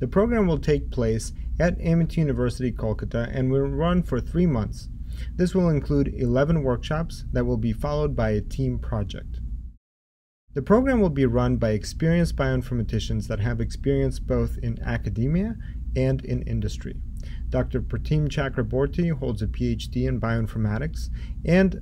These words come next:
Doctor Mohit Mazumdar holds a P H D in computational biology and machine learning. Together, they will be working with faculty and students at M I T University, helping understand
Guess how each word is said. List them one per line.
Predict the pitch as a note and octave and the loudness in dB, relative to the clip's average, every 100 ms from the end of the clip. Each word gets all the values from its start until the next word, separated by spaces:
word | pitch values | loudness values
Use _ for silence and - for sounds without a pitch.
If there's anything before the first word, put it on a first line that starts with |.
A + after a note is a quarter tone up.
| B2 | -2
Doctor | C3+ C3+ C3 | -2 0 0
Mohit | A#2+ A#2+ C#3 C3 | 2 2 0 -2
Mazumdar | A#2 D#3+ G3+ C#3 C3+ C#3 - | 0 4 4 4 2 0 -2
holds | D#3+ D3+ | -2 0
a | C#3 | -2
P | B2 B2+ | -2 -4
H | A#2 - | -2 -2
D | B2+ | 0
in | A#2 | 0
computational | - A#2 G#2 B2+ A#2 A2+ G2+ | -2 -4 0 0 0 -2 0
biology | G#2+ C#3 E3 D3+ A#2+ | 0 0 0 0 0
and | A2 | 0
machine | G#2 - A#2 G#2+ | 0 -2 0 0
learning. | A2 G#2+ - - - - - - - | 0 -2 -4 -6 -6 -10 -8 -6 -6
Together, | - G#2+ F#3 F#3+ C#3+ D#3 B2+ | -2 4 4 4 2 0 2
they | C3 | 4
will | C3 | 4
be | A#2+ C3 B2+ | 4 2 2
working | C3 D3+ - C#3+ | 0 0 2 0
with | A#2 - | 0 -2
faculty | C#3+ D3 D3+ D3 D3 D3 D3+ | -2 -2 0 -2 0 -2 0
and | E3 E3 | 0 0
students | - C3+ C3+ - | 0 2 2 0
at | - B2+ | -4 -2
M | C#3 | 0
I | C#3+ | 0
T | - | 0
University, | C#3 A2+ A2 - A2+ A2+ - - - - | -2 0 0 -2 -2 -2 -2 -6 -6 0
helping | E3+ F3+ F#3+ F3+ D#3+ - - - | 2 6 6 6 2 -4 -6 -2
understand | C#3 B2+ A#2 - F3 D3 A2 | 2 2 0 2 4 4 2